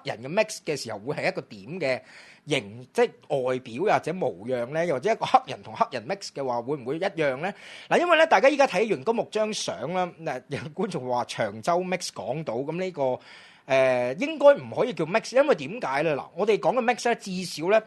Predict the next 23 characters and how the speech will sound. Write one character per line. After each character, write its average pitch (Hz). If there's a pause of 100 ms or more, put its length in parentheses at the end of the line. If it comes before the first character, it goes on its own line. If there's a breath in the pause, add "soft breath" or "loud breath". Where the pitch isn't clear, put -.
(320 loud breath)
喺 240
嗰 285
個 220
我 170
哋 165
依 208
家 233
人 185
類 131
個 147
種 143
族 208
上 131
邊 135
咧， 180 (340 loud breath)
有 170
唔 127
同 123
嘅 175
嗰 214
個 175 (240)
嘅， 143
誒， 139